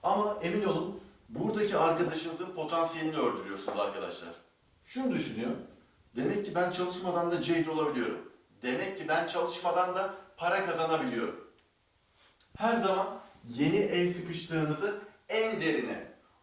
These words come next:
organizasyonunuzun en derinine koyun.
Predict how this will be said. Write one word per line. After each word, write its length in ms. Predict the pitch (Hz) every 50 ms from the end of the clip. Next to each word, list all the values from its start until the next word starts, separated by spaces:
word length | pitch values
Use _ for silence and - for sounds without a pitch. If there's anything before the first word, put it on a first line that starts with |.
| _ -
organizasyonunuzun 1400 | 147 160 160 156 - 170 170 170 156 160 156 156 156 - - 160 147 143 139 135 123 123 135 143 139 - - - - _ _ _ _ _ _ _ _ _ _ _ _ _ _ _ _ -
en 380 | 208 220 220 220 226 220 -
derinine 500 | 190 190 175 180 180 180 170 165 156 -
koyun. 260 | - - - - -